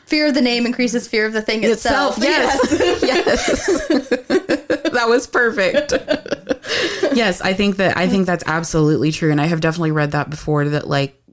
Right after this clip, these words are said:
Speaker 2: you're not even supposed to say the name of the creature and
Speaker 1: Mm-hmm.
Speaker 2: like, all that stuff. So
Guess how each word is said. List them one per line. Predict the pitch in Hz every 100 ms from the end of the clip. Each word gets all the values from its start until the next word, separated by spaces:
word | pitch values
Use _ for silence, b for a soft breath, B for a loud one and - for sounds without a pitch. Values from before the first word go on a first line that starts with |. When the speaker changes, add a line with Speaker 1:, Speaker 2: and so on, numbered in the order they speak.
| _ _ b b b
Speaker 2:
you're | 175 165
not | 147
even | 147
supposed | - 143 147
to |
say | 143 135
the | 139
name | 139 143 143
of | 139 143
the | 139 139
creature | - 147 - 139 113
and | - 131 - -
Speaker 1:
Mm-hmm. | -
Speaker 2:
like, | 127 -
all | 131
that | 135 - -
stuff. | - - -
So | - - 62